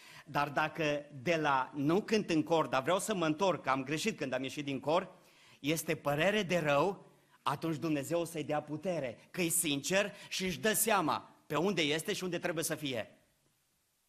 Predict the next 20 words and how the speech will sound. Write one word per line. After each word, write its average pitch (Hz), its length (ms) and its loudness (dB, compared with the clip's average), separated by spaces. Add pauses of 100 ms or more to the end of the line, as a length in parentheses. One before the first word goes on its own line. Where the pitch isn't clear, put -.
(120)
E 135 80 -8
adevărat? 139 640 -4 (1080)
În 202 200 -2
urmă 214 260 -2
i-a 170 200 -2
părut 165 680 -2 (300)
rău 180 500 2 (280)
și - 160 -2
s-a 143 200 0
dus. 131 420 -8 (760)
Căința 208 460 2
face 208 320 -2
parte 226 300 0
din 202 180 -4
programul 208 640 -2
de 185 120 -2
pocăință 214 560 -2
a 185 40 0
lui 185 120 -2
Dumnezeu. 190 500 -4